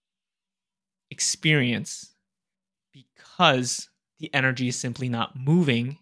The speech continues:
in that particular energy center. Okay. These energy centers, and what's so special about pranic healing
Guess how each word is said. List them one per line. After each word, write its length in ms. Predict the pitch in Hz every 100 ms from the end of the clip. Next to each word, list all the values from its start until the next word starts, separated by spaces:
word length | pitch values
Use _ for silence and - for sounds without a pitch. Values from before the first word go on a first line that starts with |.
| _ -
in 200 | 127 120
that 260 | 117 120
particular 720 | - 117 - 117 123 120 120 -
energy 380 | 127 123 120 120
center. 420 | - 113 50 - _ _ _ _ _ _ _ _ _ _
Okay. 300 | 120 - 131 - _ _ _ _ _ _ _ _
These 220 | 185 214 -
energy 340 | 180 196 185 147
centers, 560 | 135 120 117 117 - 208 - _ _ _ _ _ _
and 200 | 139 131
what's 220 | 135 147
so 360 | - - - 165
special 340 | 156 151 -
about 220 | 135 120 -
pranic 320 | 127 123 107
healing 480 | 151 123 123 123